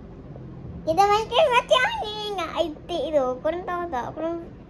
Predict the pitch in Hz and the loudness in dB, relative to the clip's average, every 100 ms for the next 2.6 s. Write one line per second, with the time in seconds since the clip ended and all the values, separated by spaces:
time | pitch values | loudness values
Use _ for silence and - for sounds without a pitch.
0 | - - - - 302 311 311 285 - - | -18 -18 -18 -10 -4 -2 -2 -4 -10 -16
1 | 302 302 302 285 - 294 311 339 320 339 | -14 -4 0 0 -2 -6 -6 -6 2 2
2 | 269 262 294 311 311 302 | 4 4 4 4 0 -2